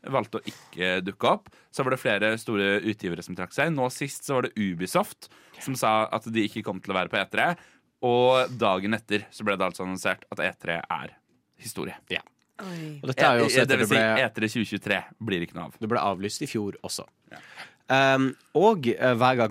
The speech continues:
Speaker 2: det har på en måte vært disse kanselleringene fra folk som ikke skal på E tre, så har
Speaker 1: Ja.
Speaker 2: jo du sagt til meg, «Stian, vi må prate om dette.» Og jeg har valgt å være sånn, «Vi venter litt.» For jeg visste dette kom til å skje. Ehm, E three har slitt i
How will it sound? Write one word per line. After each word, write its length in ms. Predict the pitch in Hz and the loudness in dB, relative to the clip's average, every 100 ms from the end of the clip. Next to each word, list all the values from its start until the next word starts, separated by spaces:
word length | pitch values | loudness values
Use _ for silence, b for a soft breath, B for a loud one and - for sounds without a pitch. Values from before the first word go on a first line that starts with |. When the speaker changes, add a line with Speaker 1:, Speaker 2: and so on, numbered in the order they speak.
| 104 | 0
Speaker 2:
det 20 | |
har 160 | 107 | -2
på 80 | - | -2
en 60 | 107 | -4
måte 100 | 104 | -4
vært 180 | 101 - | -8 -8
disse 420 | 98 - 90 87 - | -8 -6 -4 -6 -6
kanselleringene 640 | 98 92 98 87 85 90 | -8 -6 -6 -6 -6 -8
fra 160 | - 90 | -8 -4
folk 260 | - 180 - | 0 0 0
som 140 | 110 | -4
ikke 400 | 104 - 87 87 107 | -4 -4 -4 -4 -8
skal 220 | - 92 | -8 -6
på 120 | - | -4
E 80 | 90 | -4
tre, 200 | - 101 - - | -2 -4 -4 -8
så 140 | - | -2
har 60 | 107 | -2
Speaker 1:
Ja. 20 | |
Speaker 2:
jo 100 | 98 | -2
du 60 | 95 | -6
sagt 160 | 101 | -8
til 60 | 113 | -10
meg, 40 | 110 | 0
«Stian, 220 | 175 170 | 2 4
vi 60 | 196 | 4
må 120 | 202 | 2
prate 200 | 185 139 | 2 0
om 60 | 123 | -4
dette.» 300 | 98 85 87 _ | -6 -10 -10 _
Og 60 | 120 | 0
jeg 240 | 127 135 | 4 4
har 80 | 135 | 4
valgt 280 | 127 110 - | 2 0 0
å 320 | 110 110 104 98 - | -2 -2 -4 -12 -6
være 140 | 104 104 | -4 -4
sånn, 140 | 107 | -4
«Vi 120 | 113 | -2
venter 320 | 120 107 - | 0 -2 -2
litt.» 300 | 151 - - - b b b b b b | -2 -2 -6 -20 b b b b b b
For 200 | - - | -6 0
jeg 140 | 127 117 | 2 2
visste 200 | 110 107 | -4 -8
dette 160 | 104 | -8
kom 120 | 98 87 | -10 -10
til 80 | 95 | -12
å 60 | |
skje. 80 | - _ _ _ _ _ _ - | -14 _ _ _ _ _ _ 0
Ehm, 580 | 107 104 107 107 110 107 b b b b _ _ | 2 4 2 0 -4 -6 b b b b _ _
E 140 | 143 147 | 0 0
three 280 | - 156 226 | 2 2 2
har 320 | 196 127 120 | 2 2 2
slitt 540 | 120 - 135 110 - 92 | 2 -4 -4 -6 -8 -8
i 220 | 92 | -6